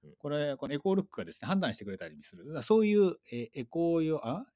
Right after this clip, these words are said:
Speaker 2: あの、Alexa用のアプリっていうのが、
Speaker 1: うん。
Speaker 2: なんかも出てるらしいんですね。
Speaker 1: そうっすね。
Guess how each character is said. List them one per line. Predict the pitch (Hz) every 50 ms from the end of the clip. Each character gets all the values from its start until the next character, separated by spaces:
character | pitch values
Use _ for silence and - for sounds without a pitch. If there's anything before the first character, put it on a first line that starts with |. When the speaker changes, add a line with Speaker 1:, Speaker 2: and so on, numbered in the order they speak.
| _ _ _
Speaker 2:
あ | -
の、 | 117 107 98 90
Alexa | 98 113 139 160 160 - - 175
用 | 170 160
の | 156
ア | 156
プ | 151 -
リ | 143
っ | -
て | - 156
い |
う |
の | - -
が、 | 143 - _ _ _ _ -
Speaker 1:
う | 85
ん。 |
Speaker 2:
な | 78 220
ん | -
か | 107
も | 98
出 | 98 107
て | 95 82
る | 76
ら | 73 73
し | - -
い | 80
ん | 76
で | -
す | -
ね。 | 180 233 - _ _ _ _
Speaker 1:
そ | - 110
う | -
っ |
す | - _ _
ね。 | - 76 71 -